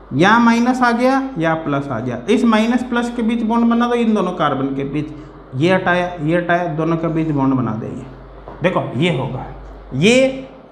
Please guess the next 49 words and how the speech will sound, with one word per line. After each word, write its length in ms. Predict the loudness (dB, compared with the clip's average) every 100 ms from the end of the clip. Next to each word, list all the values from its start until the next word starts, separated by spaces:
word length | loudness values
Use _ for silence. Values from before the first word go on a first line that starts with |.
| -4
दो 120 | 2 4
methyl 360 | 2 0 -2
ग्रुप 460 | 0 2 2 0 -4
और 80 | -2
इसके 200 | -2 -4
पास 260 | -2 0 0
वाले 160 | -2 -6
पर 120 | -8
पॉजिटिव 500 | -8 -8 -8 -8 -10 -10
चार्ज, 760 | -12 -14 -20 -20 -20 -20 -6
समझ 200 | 2 2
में 160 | 2 2
आ 40 |
रहा 100 | 2
है 80 | 2
ना। 180 | 0 -2 -6 -2
अब 160 | 2 4
देखो 200 | 2 2 -2 -4
ये 220 | 0 2 2
अब 240 | 2 2 4
ग्रुप 220 | 2 2
ट्रांसफर 420 | 2 2 0 -4
का 140 | -4 -2
केस 240 | -2 -2
है। 60 | -2
नॉर्मली 380 | -2 -2 -2 -2
इसमें 220 | -2 -2
अल्फा 220 | -2 0
एच 180 | -2 -4
कितने 260 | -8 -6 -4
हैं? 460 | -4 -6 -12 -10 -2
अल्फा 300 | 0 2 2
एच 200 | 0 -2
केवल 220 | -2 0 -2 -2
इधर 220 | 0 0
कार्बन 360 | 2 0 0 -4
पे 100 | -4
तो 100 | -4
methyl 320 | -2 -2 -2
ग्रुप 220 | -2 -2
है, 120 | 0 0
इसे 180 | 0 -4
केवल 240 | -2 -2
इस 120 | -2
कार्बन 320 | 0 0 0 -4
पे 120 | -4
दो 120 | 0
हाइड्रोजन 480 | 0 0 -4 -2 0
होंगे, 280 | 0 0